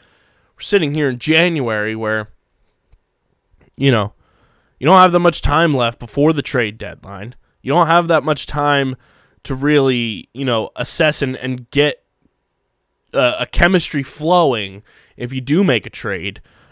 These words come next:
uh, you know, to push towards the playoffs.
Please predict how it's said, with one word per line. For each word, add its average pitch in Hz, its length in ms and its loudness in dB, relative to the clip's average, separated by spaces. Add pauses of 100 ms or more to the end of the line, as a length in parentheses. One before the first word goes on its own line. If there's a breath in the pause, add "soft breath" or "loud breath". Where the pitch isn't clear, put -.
(160 soft breath)
uh, 92 580 -2 (1080)
you 135 140 -4
know, 107 160 -6
to - 140 -6
push 143 320 2
towards 117 340 -4
the 104 80 -14
playoffs. 98 580 -8